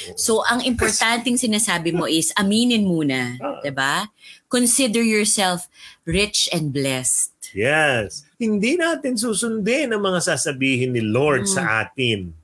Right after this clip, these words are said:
Speaker 2: kung hindi
Speaker 1: Yeah.
Speaker 2: tayo aamin na, "Yeah, I have, I have this."
Speaker 1: Mm.
Speaker 2: So, let us ask the Lord to reveal to us the truth that we are rich,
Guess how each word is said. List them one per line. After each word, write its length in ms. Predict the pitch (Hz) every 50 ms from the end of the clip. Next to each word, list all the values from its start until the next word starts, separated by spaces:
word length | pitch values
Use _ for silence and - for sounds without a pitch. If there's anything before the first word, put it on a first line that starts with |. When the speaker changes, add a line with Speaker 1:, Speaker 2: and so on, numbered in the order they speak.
| _ -
Speaker 2:
kung 240 | - 220 220 190 170
hindi 160 | 165 170 190
Speaker 1:
Yeah. 60 | 190
Speaker 2:
tayo 160 | 151 151 147 139
aamin 540 | 135 131 135 123 120 117 113 113 117 110 107
na, 160 | 104 98 95
"Yeah, 400 | 98 95 107 143 208 262 247 160
I 160 | 123 117 135
have, 320 | 147 143 196 254 233 156 -
I 160 | 127 123 117
have 320 | 117 151 196 220 175 123
this." 480 | 104 113 95 - - - - - _ - - - - _ _ -
Speaker 1:
Mm. 160 | - 208 208
Speaker 2:
So, 480 | 208 196 185 240 220 170 147 170 277 - _ _ _ _ -
let 160 | 190 208 -
us 160 | 190 - -
ask 240 | 185 175 190 180 180
the 140 | 165 165 156
Lord 240 | 147 147 147 147 -
to 160 | - 151 143
reveal 400 | 143 139 135 127 180 262 269 262
to 160 | - 202 185
us 80 | 175 -
the 140 | - 160 143
truth 560 | - - - - 135 135 120 104 95 - -
that 240 | - 123 123 120 -
we 80 | 135 139
are 160 | 131 117 113
rich, 640 | 110 104 113 143 233 277 - - - - - -